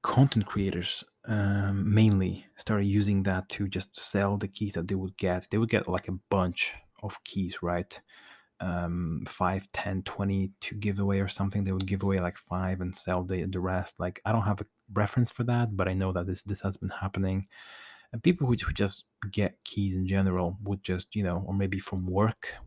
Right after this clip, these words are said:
they would, they, they work at a gaming store or something like that, gaming convention, they would just get a lot of keys for certain games, and they would just resell them.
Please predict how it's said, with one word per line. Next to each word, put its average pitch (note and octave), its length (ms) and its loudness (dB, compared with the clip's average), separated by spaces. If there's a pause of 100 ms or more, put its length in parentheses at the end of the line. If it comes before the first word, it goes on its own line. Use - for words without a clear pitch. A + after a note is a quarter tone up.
(180)
they G2+ 100 -4
would, G2 140 0
they, G2 160 -2
they G2 140 -2
work G2 360 0
at F2+ 100 0
a F2+ 40 -2
gaming A2+ 340 4
store A2+ 380 2
or G#2 40 -2
something A2+ 360 -2
like G#2+ 160 0
that, G#2 220 2
gaming G2 260 2
convention, G2+ 580 2
they F#2+ 80 0
would F#2 160 -4
just - 260 -10
get - 120 -6
a F#2+ 40 -2
lot F#2+ 220 0
of G2 100 -6
keys G#2 300 -4
for - 140 -12
certain G2 320 -4
games, G2 500 -2 (540)
and B2+ 140 2
they D#3 40 8
would D#3 100 6
just C#3 200 2
resell F2 380 0
them. C#2+ 160 -8